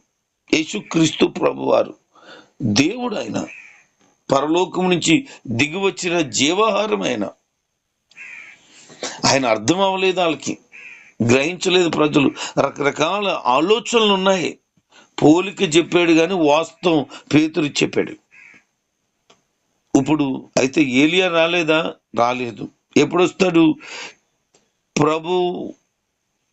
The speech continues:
భూమి మీదకు పరిపాలన చేయటానికి రాబోతున్నారు. ఆ పరిపాలనకు ముందు జరగబోతోంది. యేసుక్రీస్తు ప్రభువారు మధ్యాకాశానికి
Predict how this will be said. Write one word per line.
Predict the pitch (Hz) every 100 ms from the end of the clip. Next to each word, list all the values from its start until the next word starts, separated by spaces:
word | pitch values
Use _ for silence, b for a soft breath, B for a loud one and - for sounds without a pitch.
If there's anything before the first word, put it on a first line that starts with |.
| _ _ -
భూమి | 113 160 185 175
మీదకు | 170 165 156 151 156
పరిపాలన | 156 147 151 156 175 175 170 -
చేయటానికి | 165 156 170 160 147 151 151 B B B
రాబోతున్నారు. | 113 127 156 170 170 - 147 123 98 - _ - - _ _ _ _ _ _ _ _ b b b b _ - B B -
ఆ | 135
పరిపాలనకు | 143 - 151 170 160 180 180 175 147
ముందు | 160 165 196
జరగబోతోంది. | 190 175 180 180 175 170 165 151 131 - _ _ _ _ _ _ _ B B B B _ _ - B B -
యేసుక్రీస్తు | 143 165 196 - - 202 190 -
ప్రభువారు | 202 156 175 180 175 185 180 175 175
మధ్యాకాశానికి | 147 139 143 180 160 180 156 175 175 160 170 170